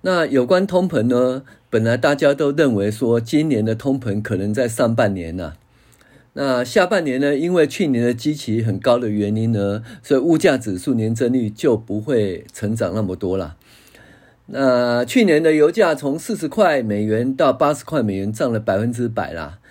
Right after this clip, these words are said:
那这样讲说，今年的油价呢，顶多从八十块涨到九十块啊，涨到一百块就不得了了。怎么可能会再从八十块再涨到一百六十块呢？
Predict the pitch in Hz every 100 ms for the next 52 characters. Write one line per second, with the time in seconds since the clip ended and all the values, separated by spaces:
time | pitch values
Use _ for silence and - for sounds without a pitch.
0 | - - - 180 190 220 165 123 90 104
1 | 123 127 127 180 180 135 127 120 127 143
2 | 170 135 131 127 123 110 101 131 135 117
3 | 117 131 131 - 135 117 135 127 117 113
4 | 101 87 - 151 127 95 - - - 117
5 | 113 98 127 85 113 110 107 - 90 107
6 | 85 62 82 87 - _ _ _ _ -
7 | - - 131 202 156 151 220 - 185 -
8 | 156 160 - - 160 196 170 185 165 175
9 | 175 156 180 131 180 151 - 208 156 151
10 | 190